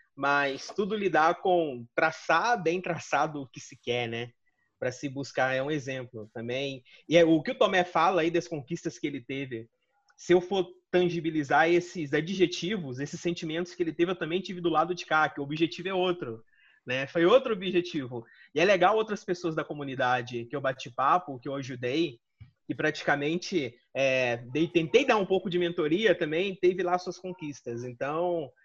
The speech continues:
é legal, exemplo vivo, né? Exemplo de algo que é tangível, que foi um negócio. Parabéns, Tomé, excelente isso. A outras pessoas também que eu sei que alcançou e tá aí, né? É o que o Eduardo falou.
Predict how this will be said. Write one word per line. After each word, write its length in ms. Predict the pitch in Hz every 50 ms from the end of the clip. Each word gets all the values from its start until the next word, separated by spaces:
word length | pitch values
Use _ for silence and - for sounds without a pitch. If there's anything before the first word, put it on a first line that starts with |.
| _ _ -
é 100 | 147 175
legal, 400 | 220 233 208 170 151 139 127 127
exemplo 320 | 127 151 156 160 - 185
vivo, 400 | 135 123 147 190 175 151 127 123
né? 380 | 120 117 120 131 143 147 151 131 131
Exemplo 440 | 117 127 120 123 143 143 - 170
de 160 | 156 123 151 139
algo 380 | 135 147 160 165 160 165 160
que 140 | - - 170
é 160 | 151 143 143
tangível, 640 | 139 - 160 156 147 123 123 151 170 165 160 165 165
que 320 | 165 - - 170 165 160 - _ _ _ _ _
foi 100 | - 147
um 40 | 151
negócio. 640 | 160 165 151 131 123 123 120 117 - - - 117 117 -
Parabéns, 600 | - 131 160 247 247 185 147 143 165 202 214 -
Tomé, 420 | - 165 131 123 120 110 110 110 113
excelente 640 | 175 - - 170 143 131 139 151 - - - 127
isso. 200 | 143 156 - -
A 40 | 139
outras 260 | 139 139 - 139 -
pessoas 380 | - 139 120 - 135 139 143 -
também 280 | - 127 123 123 127 123
que 80 | 131
eu 40 | 123
sei 220 | - - 123 120
que 220 | 117 - 120 110 - _ _ _ _ _ _ _ _ -
alcançou 840 | - 113 120 127 - 131 120 123 120 - - - 127 131 151 156 151
e 120 | 147 139
tá 180 | - - 143 160
aí, 200 | 196 196 196 170
né? 280 | 139 131 143 160 160 139 _ _ -
É 80 | 123
o 60 | 123
que 80 | 123 135
o 40 | 127
Eduardo 280 | 131 135 139 143 143
falou. 440 | 139 - 147 147 156 151 139 131 120